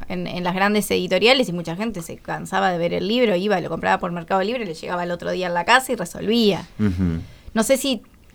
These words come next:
Speaker 1: y, y también con esto de que todos los libros están en digitales, eh,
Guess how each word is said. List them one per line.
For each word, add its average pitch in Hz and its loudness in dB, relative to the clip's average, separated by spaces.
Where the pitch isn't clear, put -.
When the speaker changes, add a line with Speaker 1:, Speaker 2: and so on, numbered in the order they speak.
Speaker 1:
y, 185 -4
y 190 -2
también 214 2
con 208 2
esto 214 2
de 196 2
que 185 -4
todos 233 4
los 208 6
libros 220 2
están 202 2
en 202 2
digitales, 233 4
eh, 180 -16